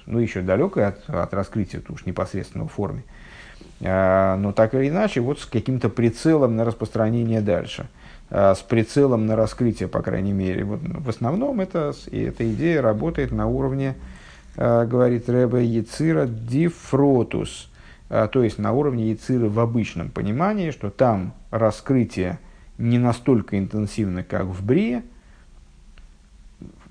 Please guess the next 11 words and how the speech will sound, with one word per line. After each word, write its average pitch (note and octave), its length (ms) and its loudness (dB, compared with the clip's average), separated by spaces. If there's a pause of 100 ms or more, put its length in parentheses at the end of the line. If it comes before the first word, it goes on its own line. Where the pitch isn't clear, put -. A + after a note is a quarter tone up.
(280)
в - 100 -18
частности, C3+ 560 -2
а - 60 -6
может - 220 -6
не - 80 -8
в - 60 -16
частности, B2+ 380 -8
а - 120 -8
может G2+ 240 -10
быть G2+ 100 -10
просто, A#2+ 320 -4